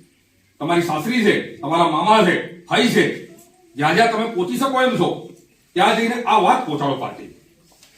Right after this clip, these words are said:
આજે હું કહું છું એ વાત પહોંચાડજો એમ. અને ત્યાં પણ ભારત આદિવાસી પાર્ટી સાથે લોકો જોડાય, તમારા દરેક સગા સંબંધી જોડાય, એ રીતે આપણે કરીશું. તો એક વર્ષ પછીની જે જિલ્લા પંચાયત અને તાલુકા પંચાયત ચૂંટણી આવે છે, જો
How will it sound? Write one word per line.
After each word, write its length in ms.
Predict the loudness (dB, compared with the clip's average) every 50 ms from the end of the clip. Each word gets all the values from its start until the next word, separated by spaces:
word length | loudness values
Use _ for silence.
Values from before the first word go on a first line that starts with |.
| _ _ _ _ _ _ _ _ _ _ _ _ _ _ -20 _ _ _ _ _ _ _ _ _ -6
આજે 180 | -4 0 2
હું 160 | 2 2 2 2
કહું 180 | 2 2 2 2
છું 100 | 2 2
એ 60 | 2 2
વાત 140 | 0 0 -2
પહોંચાડજો 380 | -2 2 2 2 4 6 4 4
એમ. 120 | 4 2 -2 -6 -12 -16 -20 -20 _ _ _ _ _ _ _ _ _
અને 120 | -2 -2 -2 0 0
ત્યાં 220 | 2 4 4 4 4
પણ 160 | 2 0 0
ભારત 240 | 0 0 0 0 -2
આદિવાસી 400 | -2 -2 -2 -4 -4 -4 -6 -6
પાર્ટી 220 | -6 -6 -6 -6 -8
સાથે 160 | -6 -6 -4 -4 -4
લોકો 160 | -2 -2 -2 -2 -2
જોડાય, 320 | 0 2 2 4 4 2 0 -2 -8 -16 -20 -20 -20 _ _ _
તમારા 280 | -8 -4 -2 -2 -2 0
દરેક 160 | -2 -2 -4
સગા 240 | -4 -4 -4 -4 -4
સંબંધી 300 | -2 -2 -2 -2 -2 -2
જોડાય, 240 | 0 0 0 0 0 -2 -6 -12 -18 -20 -14 -10
એ 60 | -8 -8
રીતે 160 | -6 -4 -2 -2
આપણે 200 | -2 0 -2 -4 -4
કરીશું. 340 | -4 -4 -4 -2 -2 -2 -2 -2 -8 -10 -16 -18 -8
તો 40 | -4
એક 180 | 0 0 0 0
વર્ષ 200 | -2 -6 -8 -8
પછીની 300 | -10 -8 -6 -6 -4 -4
જે 60 | -4 -4 -2
જિલ્લા 200 | -2 -2 -2 -4
પંચાયત 280 | -4 -8 -8 -8 -8 -8
અને 80 | -6
તાલુકા 240 | -4 -4 -4 -4 -4
પંચાયત 260 | -6 -6 -6 -6 -6 -8
ચૂંટણી 280 | -10 -8 -4 0 0 2
આવે 120 | 2 0
છે, 100 | -2 -4 -8 -16 -20 -20 -20 -20 -20 -20 -20 -14 -4
જો 80 | -2